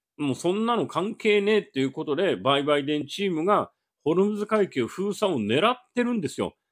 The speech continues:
これはね、止めようとしてるんじゃないんですよ。みんな本当にね、あの、なんか日本のね、なんかあの、マスコミの垂れ流してるね、なんかそういうニュースを真に受けちゃって、「あいつら悪いやつだ」とか言ってね、あの、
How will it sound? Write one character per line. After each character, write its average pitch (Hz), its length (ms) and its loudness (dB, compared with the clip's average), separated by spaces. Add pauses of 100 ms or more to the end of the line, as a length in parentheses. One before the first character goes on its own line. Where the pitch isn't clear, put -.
(280)
こ 214 100 0
れ 214 60 4
は 202 60 4
ね、 165 200 0
止 180 160 2
め 254 100 2
よ 294 140 0
う 269 60 -8
と 277 100 -2
し - 80 -4
て - 80 -2
る 262 60 2
ん 254 40 -2
じ 196 60 2
ゃ 156 40 4
な 175 60 2
い 175 40 -2
ん - 20 -4
で 127 40 -6
す 135 60 -4
よ。 120 60 2
み 208 140 0
ん 269 40 -4
な - 60 -4
本 - 180 -6 (200)
当 330 80 -4
に 269 100 -2
ね、 240 380 -2
あ 175 100 -6
の、 170 160 -4
な - 140 -6
ん - 60 -16
か 180 100 -8
日 165 140 -8
本 233 260 -6
の 233 100 -4
ね、 226 320 -2 (400)
な 143 240 -6
ん 220 40 -8
か 190 80 -2
あ - 40 -2
の、 147 440 0
マ 143 160 -2
ス - 120 -12
コ 180 80 -8
ミ 175 120 0
の 170 160 -2
垂 160 200 -6
れ - 0 -
流 180 280 -2
し - 140 -10
て 147 80 -4
る 131 100 0
ね、 175 280 0 (340)
な 127 80 -8
ん - 20 -10
か 127 60 -4
そ 160 180 -4
う 160 60 -2
い 160 100 -2
う 156 40 -2
ニ 165 100 -2
ュ 175 60 2
ー - 40 2
ス - 100 -8
を 135 100 0
真 127 180 2
に 170 80 0
受 196 180 -2
け - 60 -10
ち - 40 -2
ゃ 127 40 2
っ - 160 -10
て、 156 340 -2 (220)
「あ 123 140 -4
い 143 60 -2
つ 185 100 -6
ら 170 100 -2
悪 139 260 -2
い 196 60 -4
や 170 80 -2
つ 147 140 -16
だ」 135 160 -6
と - 80 -20
か 117 80 -4
言 110 80 -4
っ - 20 -12
て - 160 -8
ね、 185 220 -2 (340)
あ 120 120 -6
の、 110 280 -4